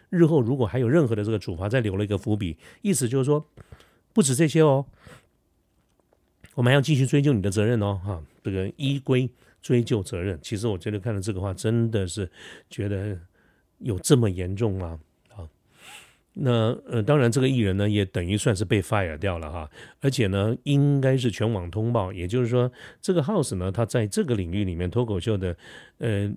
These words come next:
这个领域里面，我们简单讲一句话就可以说是完蛋了哈，就是没了，他就这个另谋，另谋出路吧，他这条路已经没有了。整体上来说呢，这是目前所看到的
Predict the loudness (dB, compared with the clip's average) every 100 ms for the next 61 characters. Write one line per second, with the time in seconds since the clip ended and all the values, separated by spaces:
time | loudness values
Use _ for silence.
0 | -2 0 0 0 0 0 0 -2 -2 -2
1 | -2 0 0 0 -2 -4 -4 -2 -2 -2
2 | -2 -2 -2 -2 -2 -4 -4 -4 -6 -10
3 | -8 -8 -6 0 2 2 -2 -20 -20 -20
4 | _ -4 -2 -2 -2 0 0 -2 -8 -8
5 | -4 -2 -2 -2 0 0 0 -4 -8 -8
6 | -4 -2 -2 0 0 -2 -6 -14 _ _
7 | -8 -2 0 0 0 -2 -4 -8 -14 -12
8 | -8 -6 -6 -10 -14 -20 _ _ _ _
9 | _ _ -20 -20 -20 -20 -20 -20 _ _
10 | _ _ -20 _ _ _ _ 4 6 6
11 | 4 4 4 4 4 2 4 4 2 0
12 | 0 -2 -2 -2 0 0 -2 -4